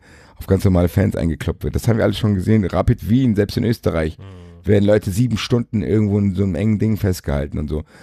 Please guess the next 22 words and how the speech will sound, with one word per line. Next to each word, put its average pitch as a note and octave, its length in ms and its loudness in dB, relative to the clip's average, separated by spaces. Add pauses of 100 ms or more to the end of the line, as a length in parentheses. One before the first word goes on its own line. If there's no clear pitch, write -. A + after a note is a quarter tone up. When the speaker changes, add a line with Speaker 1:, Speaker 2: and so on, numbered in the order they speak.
(120)
Speaker 1:
Marvin A2+ 260 2
hat's - 140 -2
ja A2+ 80 4
gesagt, G#2+ 300 -2 (280)
Fußballfans D3+ 1000 -2 (360)
werden A#2 500 2
wirklich C#3+ 500 -4 (240)
über E3 260 0
die D#3+ 140 -4
Maßen C#3 680 -2 (420)
schlecht B2+ 360 -4
behandelt, A#2+ 640 -2 (560)
weil's A#2 400 2
natürlich B2+ 440 0
auch G#2 140 0
gewisse G2+ 380 -2
Zwischenfälle A2 540 0
gab, G2+ 260 2
aber F2+ 200 0 (160)
trotzdem F#2 520 -2 (600)
diese E2+ 200 0
Massivität, F2+ 840 0